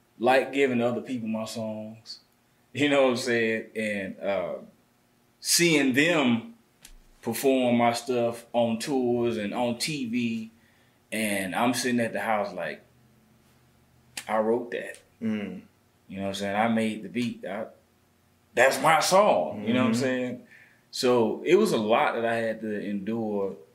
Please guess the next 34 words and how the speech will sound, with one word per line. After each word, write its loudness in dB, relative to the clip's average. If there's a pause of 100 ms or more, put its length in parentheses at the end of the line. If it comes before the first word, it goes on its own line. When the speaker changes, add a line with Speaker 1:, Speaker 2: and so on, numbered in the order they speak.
(440)
Speaker 1:
coming 0
in -2
the -8
industry, -12
man, -16 (180)
um, -20 (1120)
that -8
I -2
didn't -6
like, -10 (220)
you -16
know? -14
It -4
made 2
me -4
Speaker 2:
Mm. -6
Speaker 1:
very 4
<laughs> 2
uncomfortable 2
at 6
Speaker 2:
Mm-hmm. -4
Speaker 1:
first. 4 (360)
But 2
then, 4
I'ma 0
tell -4
you 0
what 4
changed -2
my -12
mind. -6 (2000)
I 6
saw 4
that, 0